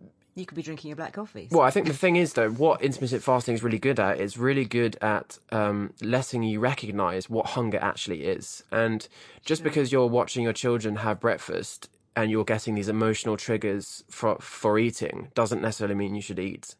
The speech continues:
Speaker 2: Um, you know, there's a difference between appetite and hunger. Um, so, you know, it's a really, it's an amazing, uh, learning experience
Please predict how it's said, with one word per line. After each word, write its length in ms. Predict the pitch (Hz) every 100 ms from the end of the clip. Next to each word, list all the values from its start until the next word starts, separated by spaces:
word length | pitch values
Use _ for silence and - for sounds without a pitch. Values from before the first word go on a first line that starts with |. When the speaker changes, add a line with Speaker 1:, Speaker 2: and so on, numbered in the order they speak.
| _
Speaker 2:
Um, 480 | - 101 90 92 87 - -
you 140 | -
know, 200 | 98 92 - - -
there's 120 | -
a 60 | 110
difference 280 | 120 117 110
between 160 | 113
appetite 440 | 104 104 110 98 85
and 80 | 98
hunger. 480 | 110 104 90 - - _ - - _ -
Um, 580 | 104 101 98 95 90 - _ _ _ _ _ -
so, 580 | - - 113 113 110 107 - _
you 120 | 127
know, 80 | 113
it's 300 | 101 127 -
a 60 | 139
really, 520 | 139 143 123 117 95 _ _ _ -
it's 140 | 127
an 80 | 139
amazing, 640 | 135 135 135 120 110 107 - -
uh, 240 | 110 104
learning 420 | 110 120 123 120
experience 760 | - - 127 123 151 190 -